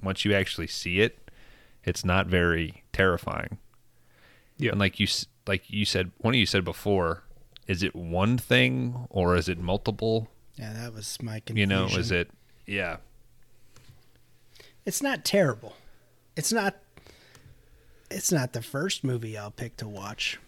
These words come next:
Speaker 3: but it's also not the last movie that I'd pick to watch.
Speaker 1: Yeah.
Speaker 3: I don't know.
Speaker 1: This is definitely a mid of what we've watched so far.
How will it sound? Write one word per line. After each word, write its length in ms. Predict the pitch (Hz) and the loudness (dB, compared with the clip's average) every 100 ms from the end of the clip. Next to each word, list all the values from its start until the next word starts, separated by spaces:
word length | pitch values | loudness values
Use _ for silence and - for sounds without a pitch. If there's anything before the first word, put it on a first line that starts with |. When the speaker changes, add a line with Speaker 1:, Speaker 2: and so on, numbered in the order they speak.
| - | -18
Speaker 3:
but 220 | - 117 - - - - - | -10 -10 -10 -20 -20 -20 -10
it's 140 | 131 131 | -8 -6
also 260 | 113 - | -8 -8
not 220 | 110 117 | -10 -12
the 100 | 117 | -14
last 520 | 101 107 104 107 - 101 | -12 -10 -8 -6 -8 -10
movie 260 | 90 92 | -16 -16
that 140 | - 90 | -18 -16
I'd 220 | 80 - | -16 -16
pick 180 | 147 - | -18 -16
to 80 | - | -16
watch. 440 | - - - - - - - - - - | -16 -8 -8 -8 -12 -20 -20 -20 -20 -14
Speaker 1:
Yeah. 220 | 104 85 76 - - - - _ _ _ _ _ _ _ _ _ _ _ _ - - _ _ _ - - | -10 -10 -10 -18 -20 -20 -20 _ _ _ _ _ _ _ _ _ _ _ _ -20 -20 _ _ _ -20 -16
Speaker 3:
I 120 | - 107 | -12 -12
don't 140 | 107 | -10
know. 60 | 160 | -4
Speaker 1:
This 200 | 131 - | -2 -2
is 120 | 110 | 4
definitely 500 | 123 104 113 101 95 | 4 4 2 2 2
a 80 | 90 | 2
mid 380 | 87 90 90 | 4 6 6
of 160 | 87 78 | 4 2
what 180 | 87 82 | 0 2
we've 200 | 80 78 | 0 2
watched 360 | 78 73 - | 2 2 0
so 180 | - 85 | 0 -2
far. 260 | 80 - | 0 -2